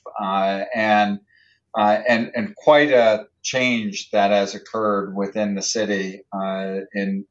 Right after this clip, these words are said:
in my duration. And, uh, it's, it's been great to watch because I think it is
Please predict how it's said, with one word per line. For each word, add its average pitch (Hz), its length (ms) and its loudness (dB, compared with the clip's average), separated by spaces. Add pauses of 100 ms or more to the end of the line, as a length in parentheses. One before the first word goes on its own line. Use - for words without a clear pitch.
in 98 160 -4
my 98 200 0
duration. 95 640 -2
And, 95 180 -2 (420)
uh, 110 240 4
it's, - 260 -2
it's 175 160 -4
been 156 200 0
great 139 260 4
to 110 80 -6
watch 101 500 4
because 104 540 -2
I 110 80 -4
think 110 260 -4
it 110 80 -2
is 98 300 -6